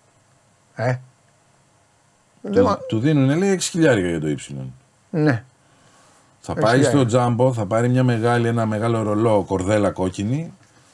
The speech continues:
Speaker 2: να το τυλίξει
Speaker 1: Και το δώσει.
Speaker 2: και να το δώσει έξι χιλιάρικα.
Speaker 1: Δεν νομίζω ότι λέει ότι δεν θα το δώσει. Αλλά κάτι να προτείνει
Speaker 2: Ναι.
Speaker 1: το επόμενό του, σε ρωτάει.
Speaker 2: Ναι, το επόμενό του τώρα, άμα του άρεσε τόσο πολύ το Lancia, δεν υπάρχει επόμενο να πάρει.
Speaker 1: Α,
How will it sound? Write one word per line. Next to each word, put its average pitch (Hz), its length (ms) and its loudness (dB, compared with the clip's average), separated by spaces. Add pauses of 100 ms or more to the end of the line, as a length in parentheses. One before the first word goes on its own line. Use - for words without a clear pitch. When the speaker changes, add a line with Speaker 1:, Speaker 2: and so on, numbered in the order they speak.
(220)
Speaker 2:
να 104 120 -8
το 98 120 -4
τυλίξει 120 760 0
Speaker 1:
Και 240 60 -2
το 220 100 4
δώσει. 151 280 -2
Speaker 2:
και - 100 -20
να 156 80 -8
το 151 100 -8
δώσει 175 380 -4
έξι 151 220 -4
χιλιάρικα. 117 440 -4
Speaker 1:
Δεν 480 180 4
νομίζω 339 280 4
ότι 226 160 2
λέει 180 320 4
ότι 156 140 4
δεν 156 100 4
θα 151 80 2
το 143 100 2
δώσει. 131 420 0 (960)
Αλλά - 160 0
κάτι 320 420 -2
να 277 280 2
προτείνει 160 420 2
Speaker 2:
Ναι. - 60 4
Speaker 1:
το 294 60 4
επόμενό 294 460 4
του, 240 180 4
σε 180 140 2
ρωτάει. 127 340 2
Speaker 2:
Ναι, 107 220 -2
το 123 120 -2
επόμενό 175 540 0
του 143 160 -4
τώρα, 151 280 2
άμα 147 180 2
του 151 160 0
άρεσε 143 260 -2
τόσο 139 260 0
πολύ 127 220 0
το 123 100 -2 (120)
Lancia, 143 240 -2
δεν 143 160 2
υπάρχει 101 320 -2
επόμενο 76 400 -4
να 69 140 -6
πάρει. 64 360 -8 (640)
Speaker 1:
Α, 180 240 0